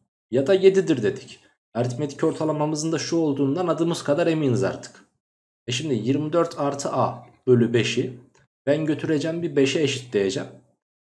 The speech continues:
Ki beşe eşitlediğim takdirde A buradan kaç gelir? Bir.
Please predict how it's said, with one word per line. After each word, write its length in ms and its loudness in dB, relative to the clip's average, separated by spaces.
Ki 180 0
beşe 240 2
eşitlediğim 540 -4
takdirde 460 -2
A 240 2
buradan 300 -4
kaç 260 -6
gelir? 280 -2
Bir. 420 -4